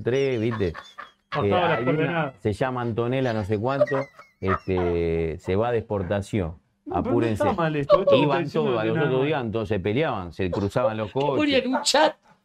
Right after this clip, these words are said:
Speaker 1: Sí, ponía,
Speaker 3: Tenían un chat.
Speaker 1: sí, porque el
Speaker 2: Pero
Speaker 1: gordo iba
Speaker 2: árbol,
Speaker 1: siempre y
Speaker 2: árbol,
Speaker 1: era el
Speaker 2: árbol
Speaker 1: cantador.
Speaker 2: tres mandaba.
Speaker 1: Y ya sabíamos la cortada, viste que está todo recoveco,
Speaker 3: Pará, pará,
Speaker 1: la antena.
Speaker 3: ¿tenían un chat de consumidores?
Speaker 1: Había, no, el gordo, em, eh, hablábamos de comida, uno, yo lo boludo de comida, otro de jubilación,
Speaker 3: De
Speaker 1: otro
Speaker 3: fútbol.
Speaker 1: hablaba de fútbol, y el gordo de traba.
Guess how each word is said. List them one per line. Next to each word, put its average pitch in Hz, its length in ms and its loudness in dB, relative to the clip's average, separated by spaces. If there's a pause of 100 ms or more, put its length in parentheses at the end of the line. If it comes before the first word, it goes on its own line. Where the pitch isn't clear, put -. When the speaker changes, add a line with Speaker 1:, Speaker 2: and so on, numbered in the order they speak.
(100)
Speaker 1:
Sí, 156 280 2
ponía, 269 320 2
Speaker 3:
Tenían 294 200 8
un 254 80 -2
chat. - 300 2
Speaker 1:
sí, - 80 4
porque 165 280 0
el 156 40 0
Speaker 2:
Pero 165 140 2
Speaker 1:
gordo 226 140 6
iba 220 100 4
Speaker 2:
árbol, 165 100 0
Speaker 1:
siempre 202 240 4
y - 40 4
Speaker 2:
árbol, 208 120 4
Speaker 1:
era 160 140 2
el 151 60 -2
Speaker 2:
árbol 131 40 -10
Speaker 1:
cantador. 135 500 0
Speaker 2:
tres 247 240 -2
mandaba. 165 280 0
Speaker 1:
Y 151 160 4
ya 139 180 -2
sabíamos 139 460 -2
la 127 120 0
cortada, 131 440 -2
viste 120 240 -4
que 101 60 -2
está 107 220 -2
todo 98 360 0
recoveco, 101 520 0
Speaker 3:
Pará, 240 160 0
pará, 208 140 0
Speaker 1:
la 208 60 -4
antena. 202 200 -2
Speaker 3:
¿tenían 294 320 4
un 233 120 -6
chat - 240 0
de 220 100 2
consumidores? 214 760 2
Speaker 1:
Había, 127 40 -2
no, 185 360 2
el 151 120 -2
gordo, 214 400 -2
em, 139 220 -4
eh, 117 100 -2
hablábamos 147 480 0
de 147 80 -2
comida, 175 500 0
uno, 139 360 0
yo 139 240 0
lo 123 160 2
boludo 135 300 2
de 131 100 0
comida, 147 680 2
otro 117 300 0
de 113 80 2
jubilación, 120 640 0
Speaker 3:
De 147 80 4
Speaker 1:
otro 139 220 0
Speaker 3:
fútbol. 233 160 4
Speaker 1:
hablaba 175 280 2
de 135 80 0
fútbol, 165 320 2
y 120 80 2
el 120 80 0
gordo 160 220 2
de 135 100 0
traba. 101 440 -2